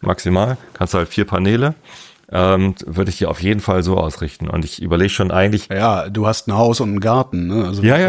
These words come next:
Speaker 2: wenn du
Speaker 1: genau. Wenn du
Speaker 2: man
Speaker 1: keinen Garten hast, kannst du das nicht machen. Wenn du kein Haus hast, ist es sch-, schwieriger, das zu machen. Dann musst du einen Vermieter überreden und so. Aber für alle, die einen Garten haben, die irgendwie die Möglichkeit haben, so in,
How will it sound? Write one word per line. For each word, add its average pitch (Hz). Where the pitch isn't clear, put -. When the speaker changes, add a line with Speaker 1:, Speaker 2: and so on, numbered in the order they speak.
Speaker 2:
wenn 156
du 135
Speaker 1:
genau. 117
Wenn 113
du 113
Speaker 2:
man 104
Speaker 1:
keinen 113
Garten 104
hast, 95
kannst 85
du 76
das 69
nicht 71
machen. 80
Wenn 80
du 82
kein 87
Haus 95
hast, 90
ist 95
es -
sch-, -
schwieriger, 95
das 82
zu 90
machen. 98
Dann 85
musst 85
du -
einen -
Vermieter 85
überreden 80
und 80
so. 82
Aber 78
für 90
alle, 95
die 98
einen 92
Garten 85
haben, 120
die 95
irgendwie 107
die 92
Möglichkeit 95
haben, 90
so 90
in, 85